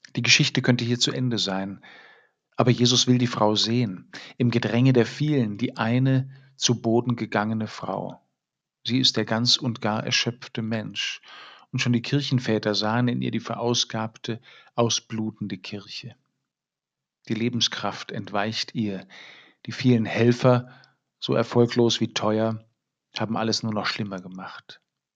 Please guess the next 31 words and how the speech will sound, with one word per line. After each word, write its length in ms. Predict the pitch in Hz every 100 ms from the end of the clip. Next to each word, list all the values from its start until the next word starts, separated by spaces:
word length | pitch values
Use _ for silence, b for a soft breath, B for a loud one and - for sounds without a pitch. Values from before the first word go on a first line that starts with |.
| _ b b b
Doch 180 | - 113
es 160 | - -
genügt 420 | 131 143 160 -
nicht, 280 | 113 - -
nur 140 | 117
geheilt 400 | 110 101 127 135
zu 220 | - 123
werden 340 | 107 104 110 107
und 160 | 104
anonym 460 | - 113 117 131 135
zu 200 | - 92
bleiben. 400 | 95 95 98 98 B B B B
Keiner 300 | - 123 127
soll 220 | 123 123
sich 180 | 120 117
die 140 | - 107
Heilung 400 | 104 123 127 123
im 160 | 117
Gedränge 500 | 110 117 107 120 123
erschleichen. 840 | 110 104 - 117 143 135 - 92 _ B B B B B
Jesus 520 | - 123 123 131 -
will 180 | 123 123
die 120 | 120
Frau 380 | 104 - 104 117
sehen, 640 | 104 117 131 104 92 90 - B B B B _
nicht 340 | 127 123 - 117
weil 320 | 110 110 - -
er 220 | 120 113
sie 220 | 110 123
nicht 320 | 120 123 -
kennt, 380 | - 127 139 -